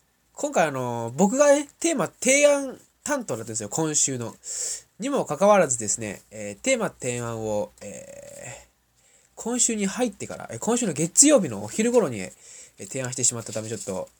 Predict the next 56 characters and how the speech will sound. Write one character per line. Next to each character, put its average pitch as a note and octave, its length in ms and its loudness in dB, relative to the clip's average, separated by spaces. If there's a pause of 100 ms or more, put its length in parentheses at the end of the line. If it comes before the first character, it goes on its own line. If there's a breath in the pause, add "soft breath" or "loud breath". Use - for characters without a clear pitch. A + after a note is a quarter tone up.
え - 840 -18
ー、 - 60 -20
各 D3+ 300 -4
パ D3+ 180 4
ー D#3+ 60 4
ソ E3 100 2
ナ D#3+ 80 0
リ C3+ 80 -2
テ A#2 100 -6
ィ - 20 -8
の G2 100 -8
方 G#2+ 220 -6
に G2 140 -6
は - 160 -12 (220)
迷 D3+ 120 -6
惑 B2 200 -8
を - 20 -16
か A#2+ 80 -8
け A2 60 -8
た G2 100 -12
か F#2+ 80 -10
な F#2+ 120 -10
と - 100 -14
思 - 140 -20
う - 20 -20
の A1 100 -20
で、 G2+ 100 -10
そ B2 140 -4
こ G#2 100 -8
は、 G2+ 60 -6
あ G2 60 -10
の、 F#2+ 180 -12 (340 loud breath)
申 C3+ 80 -6
し C3 60 -2
訳 A2+ 160 -6
あ - 20 -6
り G#2+ 60 -8
ま G2+ 120 -10
せ G#2 100 -12
ん F#2 40 -16
と F2+ 220 -16
謝 G#2+ 80 -6
っ F#2+ 140 -8
て F#2 100 -12
お - 20 -12
き - 60 -14
た F2+ 60 -12
い - 40 -16
な - 60 -16
と - 200 -20
思 G#2 100 -16
い G2 40 -16
ま F2 80 -16
す。 - 360 0
は G#2 80 -4
い。 F#2+ 40 -4